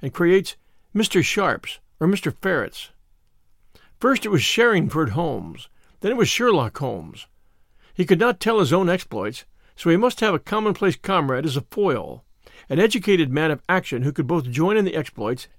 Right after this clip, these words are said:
and narrate them. A drab, quiet name for this unostentatious man. Watson would do. And so I had my puppets, and wrote My Study in Scarlet.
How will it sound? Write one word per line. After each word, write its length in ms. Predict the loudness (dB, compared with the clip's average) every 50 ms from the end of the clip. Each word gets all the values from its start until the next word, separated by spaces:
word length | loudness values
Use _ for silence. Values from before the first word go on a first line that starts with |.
| -20 -8 _
and 200 | -4 -2 0 0
narrate 400 | 0 0 0 0 -2 -2 -4 -6
them. 260 | -8 -12 -12 -12 -16 -20 _ _ _ _ _ _ _ _ _ _ _ _ -20 _
A 100 | -6 -6
drab, 480 | -2 2 2 4 4 4 2 0 -4 -8 _ -20 _ _ _
quiet 300 | -2 0 0 0 0 0
name 280 | 0 0 0 0 0
for 100 | -2 0
this 240 | 0 0 0 -2 -4 -12 -10 -4
unostentatious 680 | -2 0 0 0 0 0 2 2 2 2 2 0 0 0
man. 460 | 0 -2 -2 -2 -6 -10 -12 -14 -18 -20 -20 _ -20 -20 -20 -20 -20 -20 -20 -20 -20 -20 _ _ _ _ -20 _ _
Watson 400 | 2 2 2 2 0 0 2 2
would 160 | 2 2 0
do. 420 | 0 -2 -2 -2 -4 -8 -12 -16 -20 -20 -20 -20 -20 _ _ _ _ _ _ _ _ _ _ _
And 100 | -8 -4
so 160 | 0 0 2 2
I 60 | 2
had 180 | 2 0 2
my 120 | 2 0 0
puppets, 600 | 0 0 -2 -2 -2 -6 -10 -10 -12 -14 -14 -18 _ _ _ _ _ _
and 140 | -8 -4 2
wrote 320 | 2 2 2 2 -4 -12 -20 -20 -20 _ _ _ _ _
My 160 | _ -2 -2 -2
Study 400 | -2 -2 -2 0 0 0 0 0
in 80 | -2
Scarlet. 540 | -2 -2 -2 -2 -2 -2 -4 -6 -10 -12 -18